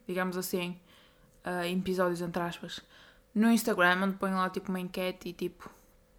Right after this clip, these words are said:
não quero trazer para o podcast porque tenho outras coisas em mente e faço lá no, no Instagram. Mas maioritariamente isto acontece aqui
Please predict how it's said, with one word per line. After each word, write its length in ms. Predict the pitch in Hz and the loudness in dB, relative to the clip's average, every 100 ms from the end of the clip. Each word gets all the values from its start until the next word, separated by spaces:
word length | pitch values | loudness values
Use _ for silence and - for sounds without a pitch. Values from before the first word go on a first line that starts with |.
| - | -8
não 180 | 185 190 | -4 0
quero 220 | 190 180 | 0 0
trazer 360 | - 190 185 185 | -4 -4 -4 -6
para 140 | 185 | -6
o 20 | |
podcast 680 | 180 180 175 - 180 190 - | -6 -6 -6 -4 -6 -4 -8
porque 180 | 190 - | -12 -6
tenho 320 | 180 170 165 - - - - | -4 -4 -6 -8 -18 -20 -12
outras 300 | - 190 - | -6 -6 -2
coisas 300 | 190 190 190 | 0 0 0
em 80 | |
mente 440 | 190 208 226 233 - | 0 2 2 0 -8
e 80 | 202 | -8
faço 420 | - 214 214 - | 0 0 0 -2
lá 160 | 214 202 | 2 2
no, 320 | 196 190 185 | 2 -2 -4
no 220 | 196 190 | -2 0
Instagram. 500 | 196 - 190 170 165 - - - - - | 0 0 2 2 2 -4 -12 -14 -14 -6
Mas 200 | 208 220 | 0 4
maioritariamente 920 | 226 247 240 226 214 220 226 240 240 - | 6 6 6 4 4 6 4 2 0 -6
isto 200 | 214 220 | -4 -2
acontece 560 | 220 214 214 208 - - - | -2 0 0 0 -4 -6 -4
aqui 480 | 220 - 202 208 | -2 0 0 0